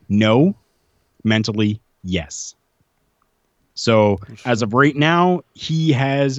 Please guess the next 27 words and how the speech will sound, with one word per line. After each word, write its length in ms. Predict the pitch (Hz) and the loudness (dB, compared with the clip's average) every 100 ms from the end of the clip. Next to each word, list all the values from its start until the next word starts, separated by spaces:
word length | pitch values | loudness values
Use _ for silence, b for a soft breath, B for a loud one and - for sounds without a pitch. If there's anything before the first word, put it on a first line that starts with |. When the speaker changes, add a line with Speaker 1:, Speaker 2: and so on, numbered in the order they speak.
| 123 | -6
Speaker 1:
gone 340 | 107 120 127 117 | -2 0 0 0
out 260 | 113 113 113 | 0 -2 -4
and 180 | 104 | -10
confirmed 640 | - 95 90 120 123 131 104 | -8 -8 -2 0 2 0 -2
that 140 | 98 | -6
legally, 760 | 87 98 139 165 165 175 175 170 _ - | -6 0 2 4 4 4 2 -4 _ -6
no, 460 | 113 135 135 135 131 | -2 2 2 2 0
he 180 | 117 | -4
cannot 580 | 104 98 92 104 113 117 _ _ - | -6 -6 -4 -4 -4 -8 _ _ -12
leave 440 | 107 107 104 101 104 | -4 0 0 -2 -4
the 100 | 92 | -4
W 340 | 98 95 98 | -2 0 0
W 380 | 98 90 90 95 | 0 -2 -4 -4
E 340 | 151 151 156 - B B B | 0 2 2 0 B B B
or 180 | 123 117 | 0 2
go 160 | 113 113 | 4 2
work 300 | 107 110 - | 4 2 2
for 140 | 117 | 0
another 240 | 107 98 | 2 -2
company, 640 | 92 123 117 120 120 120 117 - | -2 -2 0 0 0 -2 -6 -8
uh, 220 | 104 104 | -6 -6
at 240 | 120 107 - | -4 -4 -2
this 180 | 101 | -6
point. 440 | 104 143 143 139 - _ 101 | -2 0 2 0 -6 _ -6
Legally, 680 | 104 113 123 117 117 117 117 _ | 0 2 2 0 0 -4 -10 _
he 220 | 110 95 | -8 -8
cannot. 800 | - 104 92 90 95 82 82 | -8 -10 -8 -6 -6 -6 -14